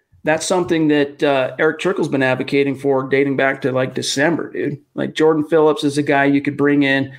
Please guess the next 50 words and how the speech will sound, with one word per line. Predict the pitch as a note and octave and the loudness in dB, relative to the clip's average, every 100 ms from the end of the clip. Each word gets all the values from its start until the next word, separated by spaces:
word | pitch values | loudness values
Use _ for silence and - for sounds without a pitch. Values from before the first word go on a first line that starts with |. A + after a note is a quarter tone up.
| _ - | _ -8
second, | - E3 D3+ D#3 C#3+ _ _ | 0 0 2 -2 -4 _ _
maybe | D#3+ D3 D3 D#3 | 0 2 2 2
third | D3+ D3+ C#3+ | 0 0 2
wave, | C#3 C3 | 2 0
probably | C3 C#3+ D3 | 0 0 0
second | D3 D3 C#3 C3+ | 0 -2 -2 -4
wave, | C#3+ C#3 B2+ B2+ - - - | 0 0 0 -6 -12 -20 -18
who | - D#3 | -2 -2
can | D3 D3+ | 2 2
help | C#3+ D#3+ E3 | 2 2 0
push | F3+ F3 | 0 0
that | F3+ E3 - | 0 -2 -2
pocket | E3 D#3+ D#3+ E3+ | 0 0 0 -4
from | E3 | 0
the | D#3 | 2
inside | E3 F3 F3 E3+ | 2 2 0 2
a | |
little | E3+ E3+ | 2 0
bit, | E3 F3 F3 | 0 -2 -2
stuff | - D3 D3+ | -4 -2 -2
the | D#3 | -2
run. | D3+ E3 E3+ - - _ - | 0 2 0 -4 -18 _ -4
Like, | C#3+ - | -4 0
that's | F#3 A#3+ - - _ _ | 0 0 -6 -12 _ _
a | E3+ | -6
good | D3 F3 | 0 0
example, | E3+ C3+ D#3 D3+ C#3 C3 | 0 0 2 2 -2 -6
Phillips, | - F3 C#3 - - _ _ _ - | -2 0 0 -2 -12 _ _ _ -6
of | E3 D3+ C#3+ | -2 0 2
what | D3 D#3+ D3+ C#3 - _ _ - | 2 4 2 0 -8 _ _ -2
Elway | E3+ F3+ F3+ | 0 4 2
and | C#3+ | 2
Fangio | E3+ E3+ F3 D3 C3+ | 0 0 2 0 -2
said | C#3+ C#3 | -2 -2
at | C#3 | -2
the | |
Combine | C#3+ F#3 G#3 D#3+ C3+ | -4 -2 0 0 -2
about | C3+ C3 | -2 -4
how | C3+ D3+ | -2 -2
deep | D3 D#3+ E3 | 0 -2 -2
this | C#3+ C#3 | -4 -4
free | D3+ D3 | -2 0
agent | D3 C#3 | 0 -2
class | C#3 D3+ D#3+ D#3 | -4 -2 0 -2
is | C3+ | -4
on | B2+ | -2
the | B2+ | -2
defensive | C3 C3 B2+ A#2+ A#2+ | -2 -4 -4 -6 -4
line, | B2 B2 | -4 -4
Zach. | - - | -8 -10